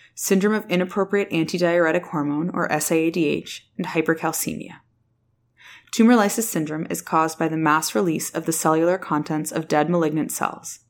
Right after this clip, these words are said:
It is discussed in more detail in episode fifty-four. Remember that it may be treatment-related or may be spontaneous, usually in hematologic malignancies. S I A D H and hypercalcemia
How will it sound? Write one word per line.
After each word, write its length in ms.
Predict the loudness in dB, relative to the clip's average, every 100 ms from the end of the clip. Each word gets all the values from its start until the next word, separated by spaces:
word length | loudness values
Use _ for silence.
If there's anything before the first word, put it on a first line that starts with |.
| _ _ 0
It 140 | 2
is 100 | 2
discussed 420 | -2 2 2 4
in 120 | 4
more 140 | 4 2
detail 400 | 0 -4 -2 0
in 80 | -2
episode 380 | -2 -2 -2
fifty-four. 720 | -2 -8 -8 -10 -8 -10 -10 _ _ _ _ _ _ _ 4
Remember 340 | 6 8 8
that 100 | 6
it 120 | 6
may 120 | 6
be 120 | 4 0
treatment-related 840 | 0 0 0 0 2 4 2 0
or 140 | 0
may 160 | 4 4
be 100 | 2
spontaneous, 840 | 0 -2 -2 -4 -8 -10 -12 -14 -14
usually 420 | -6 0 2 4 4
in 100 | 4
hematologic 680 | 2 0 0 2 2 -2
malignancies. 720 | -2 -2 -4 -10 -10 -12 -14 -20 _ _ _ _ _ _ -20 -20 -4
S 220 | 0 4
I 60 | 6
A 120 | 6
D 160 | 6 6
H 220 | 4 2
and 140 | -6
hypercalcemia 920 | -4 -2 -2 -2 -4 -2 -2 -2 -4